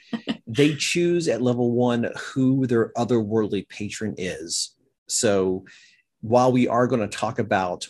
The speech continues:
Speaker 2: what does just a non-subclass warlock look like, you're never going to have a non-subclass warlock, not really, because it's so
Speaker 1: Mm-hmm.
Speaker 2: integral to what the character is.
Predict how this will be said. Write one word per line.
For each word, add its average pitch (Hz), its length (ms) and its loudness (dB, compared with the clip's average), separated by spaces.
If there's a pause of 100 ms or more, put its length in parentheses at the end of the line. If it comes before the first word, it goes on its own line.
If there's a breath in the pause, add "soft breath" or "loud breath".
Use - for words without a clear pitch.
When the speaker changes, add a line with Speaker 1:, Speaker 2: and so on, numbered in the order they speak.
Speaker 2:
what 104 340 -2
does 98 300 -2
just - 360 -4
a 90 320 -4
non-subclass 101 1300 -4
warlock 101 460 -4
look 120 180 -4
like, 160 400 -4 (500 loud breath)
you're 123 180 6
never 123 500 6
going 107 240 0
to 95 80 -2
have 101 300 -4
a 92 80 -8
non-subclass 92 1000 -6
warlock, 85 340 -6
not - 180 -2 (160)
really, 90 400 -12
because 92 380 -8
it's 87 100 -8
so - 140 -2
Speaker 1:
Mm-hmm. 202 160 2
Speaker 2:
integral 90 440 0
to 92 500 -4 (100)
what 98 420 -8
the 98 60 -12
character 87 420 -6
is. 90 440 -6